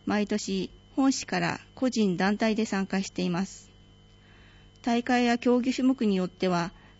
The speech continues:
障害者団体への加入が必要ですので、興味のある方は社会福祉課までご連絡をお願いします。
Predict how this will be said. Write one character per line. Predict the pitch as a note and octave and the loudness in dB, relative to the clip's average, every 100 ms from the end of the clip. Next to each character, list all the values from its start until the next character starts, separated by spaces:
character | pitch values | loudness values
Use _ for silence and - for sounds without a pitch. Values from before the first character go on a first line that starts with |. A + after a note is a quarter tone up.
| - | -6
障 | C4 B3+ | 0 4
害 | C4+ | 4
者 | C4+ B3 | 4 4
団 | C4+ C4+ | 4 4
体 | A#3+ G3+ | 4 0
へ | |
の | F3+ - | 0 0
加 | F#3+ | 0
入 | F3+ G3 | 2 2
が | F#3+ | 0
必 | G3+ - G3+ | -2 -4 -2
要 | G3 | 0
で | G3+ | 0
す | G3+ F#3 | -2 -2
の | D#3+ | -2
で、 | D#3 D#3 - - - | -2 -6 -10 -20 -12
興 | - C#4+ | 0 4
味 | C4 | 6
の | A3 | 4
あ | G3+ | 2
る | G3 | 0
方 | F#3+ F3+ E3+ | -2 -2 -2
は | D#3+ D#3 - - | -2 -6 -12 -10
社 | G#3 | -6
会 | - A#3+ | 0 0
福 | A#3+ - | 0 -4
祉 | - | -6
課 | A3 | 0
ま | A3+ | 0
で | G#3+ F3 - | 0 -2 0
ご | F3 | 0
連 | F3+ F3 | 2 2
絡 | F3 - | 0 -2
を | F#3+ | -2
お | |
願 | E3+ D#3 E3 | 0 0 -2
い | |
し | - | -2
ま | D#3+ F3+ | -4 -6
す。 | - - | -10 -20